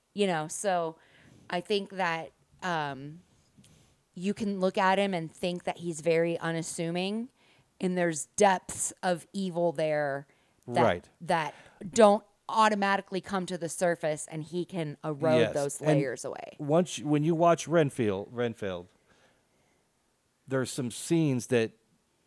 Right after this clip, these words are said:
Speaker 2: he, he has, because he's been Dracula's familiar, and even though it's kind of a, it's comedy, a lot of it, you know what I mean? It's more of a dark comedy,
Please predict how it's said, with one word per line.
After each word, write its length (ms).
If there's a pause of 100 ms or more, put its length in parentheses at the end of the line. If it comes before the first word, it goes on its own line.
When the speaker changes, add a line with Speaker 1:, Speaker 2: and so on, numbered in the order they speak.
(140)
Speaker 2:
he, 320
he 160
has, 260
because 280
he's 140
been 440
Dracula's 520
familiar, 380
and 80
even 120
though 60
it's 80
kind 180
of 60
a, 80 (1040)
it's 140
comedy, 800 (800)
a 60
lot 260
of 60
it, 60
you 40
know 60
what 40
I 60
mean? 80
It's 100
more 140
of 60
a 40
dark 340
comedy, 540